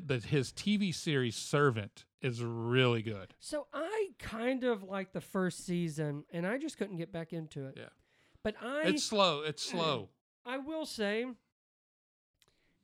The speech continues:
Speaker 2: from The Village is when it started, all the way up till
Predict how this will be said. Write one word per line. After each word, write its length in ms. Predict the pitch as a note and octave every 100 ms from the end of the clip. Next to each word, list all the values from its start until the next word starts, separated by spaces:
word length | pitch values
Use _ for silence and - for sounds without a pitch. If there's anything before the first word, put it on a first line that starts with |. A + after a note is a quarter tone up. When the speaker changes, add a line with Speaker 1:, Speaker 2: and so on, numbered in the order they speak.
| _ _
Speaker 2:
from 560 | - G#3+ G3+ G3+ G3 F#3 -
The 120 | F3+ F#3
Village 500 | E3 A#3+ C#4+ D#4 B3
is 140 | -
when 120 | A3+ G#3+
it 80 |
started, 580 | - - F3 D#3 C#3+ C#3+ - _ _ _ _ _ -
all 200 | G3 A#3
the 80 | A#3+
way 260 | A3+ G#3
up 240 | G3 F#3 -
till 540 | F#3 E3+ E3 D#3